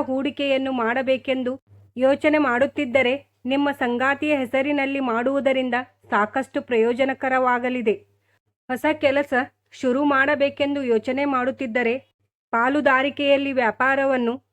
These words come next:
ಆರಂಭಿಸುವುದರಿಂದ ಹೆಚ್ಚಿನ ಲಾಭ ದೊರಕುವುದು. ವೀಕ್ಷಕರೇ, ರಾಜಯೋಗ ಹೊಂದಿರುವ ರಾಶಿಗಳಲ್ಲಿ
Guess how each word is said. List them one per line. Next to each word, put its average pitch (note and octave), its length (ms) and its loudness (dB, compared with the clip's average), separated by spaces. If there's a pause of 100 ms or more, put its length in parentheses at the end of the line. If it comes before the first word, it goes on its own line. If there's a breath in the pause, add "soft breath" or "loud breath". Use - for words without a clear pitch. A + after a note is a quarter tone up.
ಆರಂಭಿಸುವುದರಿಂದ C4 1080 0
ಹೆಚ್ಚಿನ A#3+ 440 -4
ಲಾಭ A#3 380 0
ದೊರಕುವುದು. B3 600 0 (640)
ವೀಕ್ಷಕರೇ, C#4 680 -2 (260)
ರಾಜಯೋಗ C4+ 600 2
ಹೊಂದಿರುವ B3+ 560 -2
ರಾಶಿಗಳಲ್ಲಿ B3 880 0